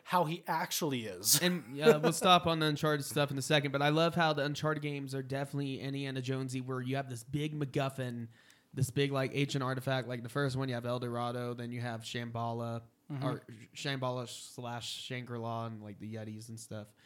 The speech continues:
Speaker 1: Yeah.
Speaker 2: And then the third one, you have, I forget what third one was.
Speaker 1: I don't remember. <laughs>
Speaker 2: Third one was more, and then the fourth one, what I love about that, spoilers,
Speaker 1: There's no supernatural shit.
Speaker 2: there's no supernatural shit.
Speaker 1: That was cool as
Speaker 2: They're
Speaker 1: hell.
Speaker 2: just going crazy searching for, uh, pirate treasure.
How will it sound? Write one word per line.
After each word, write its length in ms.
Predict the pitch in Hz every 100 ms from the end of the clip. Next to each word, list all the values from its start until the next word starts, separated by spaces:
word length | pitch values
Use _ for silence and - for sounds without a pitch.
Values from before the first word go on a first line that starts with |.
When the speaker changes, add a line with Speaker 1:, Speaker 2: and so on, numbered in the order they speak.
| -
Speaker 1:
Yeah. 180 | 120 101 90
Speaker 2:
And 140 | 135
then 120 | 131
the 80 | 127
third 400 | 127 147 139 135
one, 460 | 131 135 135 131 127
you 100 | 120
have, 380 | 120 117 117 113 - - _ _ _ _ -
I 40 |
forget 280 | 131 131 131
what 100 | 120
third 240 | - 131 123
one 160 | 120
was. 420 | 117 117 113 113 -
Speaker 1:
I 80 | 123
don't 140 | 113
remember. 340 | 101 95 95 104 - -
<laughs> 320 | - 113 110 117
Speaker 2:
Third 180 | 214 208
one 120 | 196
was 140 | 151
more, 160 | 143 147
and 140 | 156 170
then 120 | 214
the 80 | 202
fourth 340 | - 156 156
one, 160 | 185 175
what 100 | 143
I 80 | 143
love 300 | 143 156 160
about 300 | 147 110 117
that, 260 | 131 143
spoilers, 640 | - 147 151 127 123 123 - _ _ -
Speaker 1:
There's 160 | 131
no 100 | 156
supernatural 540 | 156 151 143 139 139 120
shit. 160 | 127
Speaker 2:
there's 200 | 139 135
no 200 | 135 156
supernatural 580 | 165 135 120 107 92 -
shit. 240 | - 85 - _ _ -
Speaker 1:
That 80 |
was 140 | 147 135
cool 240 | - 156
as 80 | 135
Speaker 2:
They're 140 | 151
Speaker 1:
hell. 60 | 151
Speaker 2:
just 320 | 165 147 - - 131
going 300 | 147 156 151
crazy 400 | 160 147 156 139
searching 400 | 127 139 135 131
for, 320 | 135 135 127
uh, 200 | 127 127
pirate 340 | 127 131 139
treasure. 380 | - 113 104 95